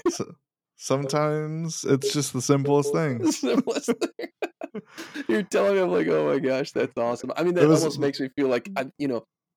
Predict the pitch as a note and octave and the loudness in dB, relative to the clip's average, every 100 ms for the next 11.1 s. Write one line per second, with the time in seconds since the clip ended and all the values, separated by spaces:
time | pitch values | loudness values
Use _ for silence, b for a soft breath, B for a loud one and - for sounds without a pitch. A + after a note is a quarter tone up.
0 | - B2+ D#3+ D#3 C#3+ C3+ B2+ A#2+ A#2+ A#2 | -12 -4 0 2 2 2 0 0 -2 -4
1 | A#2 A2+ A2+ - _ _ _ A#2+ B2 B2 | -4 -4 -4 -8 _ _ _ -6 -4 -4
2 | B2 A2+ A2 - C#3+ C#3 C3 A2+ A#2+ A2+ | -2 -2 -4 -4 0 0 0 -2 -2 -2
3 | A2+ A2 A2 A2+ - _ C#3+ C3+ B2+ C3+ | -4 -4 -6 -10 -16 _ -2 -2 -2 -4
4 | A#2+ A2+ A#2 A#2+ B2+ A#2+ B2 C3 - - | -2 -2 -4 -4 -4 -4 -2 -4 -4 -6
5 | A#2+ A2+ A#2 - A2+ A2+ A2 G2+ - A#2 | -4 -4 -6 -12 -12 -6 -6 -6 -4 -4
6 | A#2 - A2 - _ _ _ _ - A#2+ | -4 -6 -10 -12 _ _ _ _ -8 -2
7 | B2+ C3+ A#2+ A#2 A2 - C3+ D#3+ F3+ - | 0 0 -2 -6 -8 -8 -8 -6 -6 -6
8 | - E3+ B2 A#2 - C3 A2 - B2 A#2+ | -2 -2 -2 -4 -8 -10 -10 -8 -6 -4
9 | F#2+ A2 G#2+ G2+ - B2 D3 C3+ C3+ C3 | -4 -6 -8 -10 -6 -6 -4 -6 -8 -8
10 | B2+ B2 A#2 A2+ A2 A2 - A2 G#2+ G#2+ | -10 -8 -8 -8 -10 -12 -10 -8 -8 -10
11 | _ | _